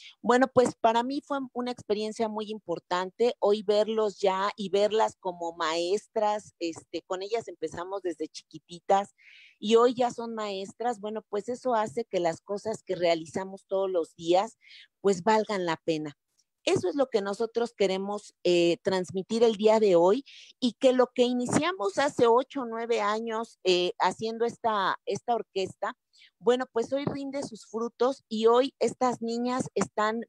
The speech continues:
poniendo a la disposición de toda la gente de manera gratuita, eh, sus conocimientos.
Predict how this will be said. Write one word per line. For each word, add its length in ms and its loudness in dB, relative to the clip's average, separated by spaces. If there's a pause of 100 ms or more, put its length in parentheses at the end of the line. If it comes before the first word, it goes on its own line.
(120)
poniendo 480 0
a 60 4
la 160 2
disposición 760 -8
de 120 -4
toda 200 2
la 160 0
gente 420 -6
de 80 -6
manera 400 -4
gratuita, 680 -6 (500)
eh, 220 4
sus 260 -8
conocimientos. 1000 -8